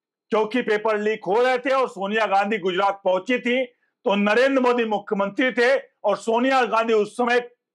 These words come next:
पूरे यूपीए टू की सर्वे सर्वा थी, इसलिए सवाल पूछा जा रहा था नरेंद्र मोदी के द्वारा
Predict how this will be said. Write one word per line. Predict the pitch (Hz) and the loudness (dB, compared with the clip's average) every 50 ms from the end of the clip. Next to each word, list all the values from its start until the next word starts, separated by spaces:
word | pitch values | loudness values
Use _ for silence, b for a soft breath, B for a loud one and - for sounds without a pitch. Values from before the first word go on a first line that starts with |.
| _ _ - | _ _ -2
पूरे | 180 208 226 247 247 233 | 0 2 4 4 2 2
यूपीए | 220 214 208 208 220 214 214 214 | 0 -2 -2 -2 -2 -2 -2 -2
टू | 214 214 226 208 | -2 -2 -4 -4
की | - 214 202 | -4 -6 -4
सर्वे | 208 220 202 190 185 196 190 | -2 -2 -2 0 0 -2 -2
सर्वा | 190 214 208 208 220 269 277 | 0 -2 -2 0 2 0 0
थी, | 269 - 240 262 285 285 - _ _ _ _ _ | 0 0 -2 -2 -2 -4 -6 _ _ _ _ _
इसलिए | 233 302 - - 208 220 226 233 220 | -2 -2 -2 0 0 2 2 2 2
सवाल | - 190 196 220 247 262 | 0 0 2 2 4 2
पूछा | 254 190 196 208 208 214 214 | 2 0 -4 -2 0 2 2
जा | 208 | 4
रहा | 202 202 | 2 2
था | 196 - 214 | 0 -2 -4
नरेंद्र | 202 196 202 208 220 214 208 | -2 0 0 0 0 0 0
मोदी | 202 202 208 202 214 | -2 -2 -2 -2 -2
के | 208 214 196 | -2 -2 -2
द्वारा | 180 196 208 247 269 311 - - - | 0 2 2 4 4 2 2 -2 -8